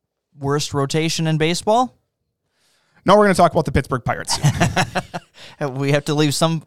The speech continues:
Speaker 1: positive for that, don't we?
Speaker 2: Yeah.
Speaker 1: Uh, so, uh, again, there's, is still strong positional talent here. Uh, it's been inconsistent for the last couple of years, but the talent is, is there.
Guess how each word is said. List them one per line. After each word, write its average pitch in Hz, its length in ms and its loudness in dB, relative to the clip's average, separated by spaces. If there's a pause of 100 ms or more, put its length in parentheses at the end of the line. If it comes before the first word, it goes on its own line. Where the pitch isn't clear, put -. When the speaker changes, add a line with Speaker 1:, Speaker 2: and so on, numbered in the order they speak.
(140)
Speaker 1:
positive 131 500 0
for 127 120 -8
that, 127 200 0
don't 135 200 0
we? 120 180 -4 (100)
Speaker 2:
Yeah. 110 80 -14 (220)
Speaker 1:
Uh, 117 140 -4 (120)
so, 165 400 2 (220)
uh, 160 260 2 (180)
again, 175 240 -6
there's, 175 340 -4 (260)
is 262 180 -4
still 226 480 -2
strong 202 460 -4
positional 165 580 -4
talent 269 520 -8
here. 139 360 -12 (380)
Uh, 120 340 -2
it's 143 220 -4
been 156 260 -2
inconsistent 175 720 -6
for 175 140 -8
the 156 100 -2
last 151 320 2
couple 160 280 -4
of 135 40 -2
years, 151 240 -2
but 170 160 -6
the 139 80 -4
talent 175 560 -4
is, 123 240 -6
is 120 240 -8
there. 214 460 -2